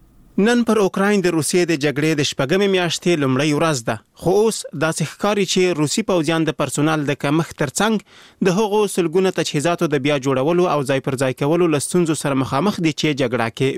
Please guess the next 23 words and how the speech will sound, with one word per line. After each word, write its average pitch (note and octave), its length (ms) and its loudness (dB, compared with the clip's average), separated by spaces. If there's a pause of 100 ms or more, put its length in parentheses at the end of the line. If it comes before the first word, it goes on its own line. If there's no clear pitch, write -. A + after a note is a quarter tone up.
(100)
ویجاړ C#3 320 0
شوي A#2 320 0
دي. C3+ 60 0 (340)
پرون D#3 300 2
د C#3 180 -2
جولای D3 320 0
په - 100 -8
څلرویشتمه C3+ 640 0
هم F3+ 420 0
روسي D3+ 320 0
ځواکونو E3 460 0
د D3 80 2
اوکراین D3+ 400 -2
په C3+ 120 -2
شمال، D3+ 460 0
جنوب D3 280 2
او C3+ 120 -2
ختیځ E3 320 -4
کې F3+ 220 -2
پر D3 160 -2
ګڼو D#3 260 -2
سیمو F#3 220 2 (100)
ګولۍ D3+ 240 2